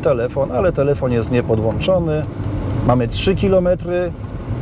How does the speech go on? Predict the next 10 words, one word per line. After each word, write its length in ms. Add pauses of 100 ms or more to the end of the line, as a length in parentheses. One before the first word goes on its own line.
(1300)
Przejechaliśmy 760
je 220
w 80
trzy 320
minutki. 680 (300)
Średnie 600
spalanie 560
siedem 540
trzy 320
kilometra 800